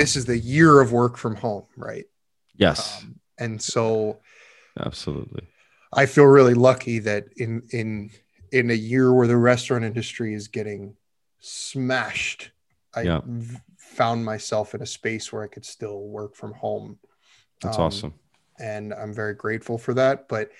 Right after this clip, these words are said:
Speaker 1: you know, if you're watching right now in Texas or not, go grab yourself some takeout from your pla-,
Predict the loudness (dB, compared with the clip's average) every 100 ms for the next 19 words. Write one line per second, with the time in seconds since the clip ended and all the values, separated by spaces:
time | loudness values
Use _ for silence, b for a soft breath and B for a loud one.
0 | b b b -10 -6 -4 4 4 4 0
1 | 0 -4 -4 -2 -2 -2 -4 -6 -12 -12
2 | -14 -2 -2 -2 -6 -6 -8 -6 -4 -4
3 | -4 _ _ _ _ -6 -4 0 0 0
4 | -2 -6 -8 -10 -12 -10 -8 -6 -8 -10
5 | -14 -12 -10